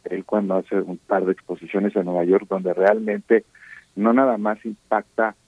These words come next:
este, el medio mexicano, sino que Nueva York también con este, con estas dos exhibiciones resulta ser un suceso.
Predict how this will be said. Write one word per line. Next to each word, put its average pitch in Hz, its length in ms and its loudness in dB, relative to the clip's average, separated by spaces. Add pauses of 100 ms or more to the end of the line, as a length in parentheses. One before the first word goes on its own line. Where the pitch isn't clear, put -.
(420)
este, 92 1120 -4
el 92 120 -2
medio 107 300 0
mexicano, 120 600 -6
sino 92 200 -6
que 95 120 -6
Nueva 95 240 2
York 104 280 0
también 107 400 -2
con 98 220 -4
este, 101 480 0
con 98 200 -8
estas 101 280 -4
dos 101 160 -4
exhibiciones 101 680 -4
resulta 95 400 -4
ser 95 160 0
un 95 100 -4
suceso. 131 520 -8